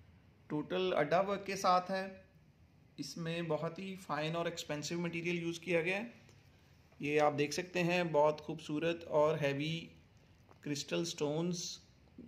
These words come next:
use किए गए हैं। उसके साथ ये गोटा यूज़ किया गया है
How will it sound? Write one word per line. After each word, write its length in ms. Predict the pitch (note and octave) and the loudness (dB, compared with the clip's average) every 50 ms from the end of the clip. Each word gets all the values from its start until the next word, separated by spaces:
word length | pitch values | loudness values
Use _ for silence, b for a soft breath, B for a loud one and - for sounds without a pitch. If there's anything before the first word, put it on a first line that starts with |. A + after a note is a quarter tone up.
| - - - - - | -20 -20 -20 -12 -8
use 260 | D#3 D3+ D#3+ D#3 D#3 | -6 -4 -4 -4 -6
किए 220 | - D#3+ D#3+ D#3 D3+ | -6 -4 -4 -2 -2
गए 100 | D3+ D#3+ | -2 -2
हैं। 360 | E3 E3 D#3+ F3+ F3 - - - | -2 -2 -2 -4 -8 -10 -14 -14
उसके 240 | E3 - - - C#3+ | -14 -10 -8 -6 -2
साथ 280 | D3 D3 C#3 C#3+ - - | 0 2 2 2 2 0
ये 100 | D#3 D3 D#3+ | -4 -4 -4
गोटा 280 | D#3+ C#3+ C#3 C#3+ D#3 D#3+ | -4 -4 0 2 2 2
यूज़ 280 | E3+ F3 F3+ F3+ F3+ - | 2 0 -2 -4 -6 -6
किया 240 | - E3+ E3+ E3+ D#3+ | -4 -2 0 0 2
गया 160 | D#3 E3+ F3 E3+ | 2 2 2 2
है 140 | E3+ F#3 | 2 0